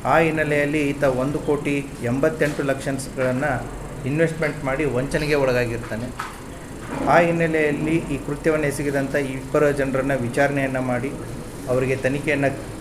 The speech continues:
ಕೈಗೊಂಡು ಅವರ ಬ್ಯಾಂಕ್ ಖಾತೆಗಳನ್ನು ಫ್ರೀಜ್ ಮಾಡಿ ಅವರಿಂದ ಒಟ್ಟು ಒಂದು ಕೋಟಿ ಇಪ್ಪತ್ತಾರು ಲಕ್ಷ ಮೂವತ್ತ್ನಾಲ್ಕು ಸಾವಿರದ ಆರುನೂರ ನಲವತ್ತೈದು ರೂಪಾಯಿಗಳನ್ನು ನಮ್ಮ ಸೆನ್ ಪೊಲೀಸ್ ಅಧಿಕಾರಿಗಳು ರಿಕವರಿ ಮಾಡಿ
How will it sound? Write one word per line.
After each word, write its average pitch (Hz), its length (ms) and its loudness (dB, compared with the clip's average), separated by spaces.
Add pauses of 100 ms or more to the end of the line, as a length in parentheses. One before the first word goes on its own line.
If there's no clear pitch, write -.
ಕೈಗೊಂಡು 131 480 4 (300)
ಅವರ 135 240 4
ಬ್ಯಾಂಕ್ 143 380 4
ಖಾತೆಗಳನ್ನು 135 520 2 (100)
ಫ್ರೀಜ್ 139 220 2
ಮಾಡಿ 127 400 0 (400)
ಅವರಿಂದ 139 340 2
ಒಟ್ಟು 139 360 2
ಒಂದು 143 300 2
ಕೋಟಿ 151 340 0
ಇಪ್ಪತ್ತಾರು 147 800 2
ಲಕ್ಷ 139 240 -2
ಮೂವತ್ತ್ನಾಲ್ಕು 139 640 0
ಸಾವಿರದ 139 260 0
ಆರುನೂರ 139 480 2
ನಲವತ್ತೈದು 143 600 0
ರೂಪಾಯಿಗಳನ್ನು 131 840 0 (540)
ನಮ್ಮ 127 140 0 (400)
ಸೆನ್ 147 240 2 (100)
ಪೊಲೀಸ್ 135 240 0
ಅಧಿಕಾರಿಗಳು 131 540 0
ರಿಕವರಿ 135 400 0
ಮಾಡಿ 123 400 0